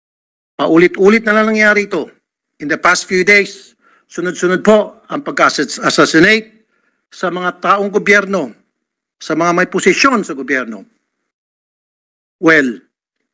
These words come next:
alam po ng mga kinukulan kung sino mga suspect.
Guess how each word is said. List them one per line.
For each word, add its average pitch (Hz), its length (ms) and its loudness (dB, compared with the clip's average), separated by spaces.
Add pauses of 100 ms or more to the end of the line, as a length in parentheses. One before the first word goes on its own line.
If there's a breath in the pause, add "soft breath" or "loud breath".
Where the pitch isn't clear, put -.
(300)
alam 175 240 2
po 254 240 2
ng 170 160 -14
mga 180 160 -10
kinukulan 185 720 0 (480)
kung 160 160 -8
sino 180 240 -2
mga 180 160 -4
suspect. 147 480 -2